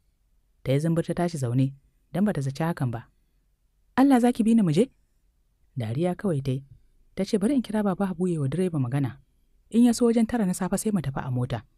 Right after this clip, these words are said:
Tiket ɗin sai na sayarwa Abban Ummi. Ya haɗa ya siya mana na dawowa, sai mu dawo a jirgi." Sai da suka tashi suka haɗa kayan da suke buƙata. Sannan suka koma suka kwanta. Gari na wayewa suka kama hanya Abuja gaba ɗayansu, har Zahara, tunda ita ma ta gama S S C E ɗinta,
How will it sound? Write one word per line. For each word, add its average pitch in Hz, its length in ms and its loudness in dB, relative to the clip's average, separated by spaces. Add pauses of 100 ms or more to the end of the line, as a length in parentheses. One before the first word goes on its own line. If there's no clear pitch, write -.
(440)
Tiket 220 300 -2
ɗin 202 80 0
sai 208 120 -4
na 185 120 0
sayarwa 175 260 -4
Abban 156 300 -4
Ummi. 143 260 0 (540)
Ya 135 160 -2
haɗa 214 160 -4
ya 147 100 -4
siya 190 220 -2
mana 175 180 -2
na 151 80 -2
dawowa, 147 520 -4 (100)
sai - 180 0
mu 202 80 2
dawo 156 220 -2
a 131 60 -8
jirgi." 113 340 -8 (760)
Sai 214 200 0
da 214 80 2
suka 202 200 -4
tashi 196 220 -4
suka 196 240 -4
haɗa 175 100 -8
kayan 185 220 -4
da 156 80 -2
suke 165 240 -4
buƙata. 147 380 -6 (600)
Sannan 127 300 -4
suka 175 220 -6
koma 170 260 -2
suka - 180 -8
kwanta. 127 360 -4 (880)
Gari 127 240 -2
na 170 160 -2
wayewa 165 320 -2
suka - 180 -8
kama 175 220 -4
hanya 165 260 -2
Abuja 165 320 -4
gaba 151 240 -4
ɗayansu, 170 440 -4 (340)
har 175 180 -2
Zahara, 170 380 -4 (420)
tunda 208 200 -2
ita 170 180 -6
ma 170 100 -4
ta 175 140 -6
gama 175 180 -4
S 143 140 -8
S 135 100 -6
C 165 180 -4
E - 40 -6
ɗinta, 139 320 -4